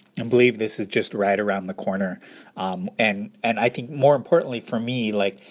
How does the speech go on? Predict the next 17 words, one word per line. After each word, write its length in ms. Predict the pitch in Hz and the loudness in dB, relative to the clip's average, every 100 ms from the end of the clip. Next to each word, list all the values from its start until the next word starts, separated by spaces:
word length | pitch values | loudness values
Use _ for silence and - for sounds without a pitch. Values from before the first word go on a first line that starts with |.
| - - | -8 -2
even 220 | 170 165 | 2 2
if 160 | 151 | 2
it 100 | 127 | 2
is 240 | 117 139 143 | 2 2 2
right 180 | 156 160 | 0 0
around 240 | 156 156 | -4 -6
the 80 | 151 | -8
corner, 380 | - 151 165 160 - - _ | -6 -4 -4 -10 -18 -20 _
the, 360 | - 110 104 107 | 0 2 2 0
the 100 | 113 | -2
willingness 800 | 110 113 113 120 117 107 107 - | -2 0 0 0 -2 -2 -2 -4
for 520 | - - 104 101 98 98 - - | -8 0 2 4 0 -4 -20 -8
the 140 | - - | -4 -2
average 460 | 101 101 101 - | 0 0 -2 -4
person 560 | - 107 110 - 101 92 | -10 -6 -6 -4 -6 -6
to 180 | - 117 | -4 -2
ignore 520 | 104 104 107 104 | -2 -2 2 2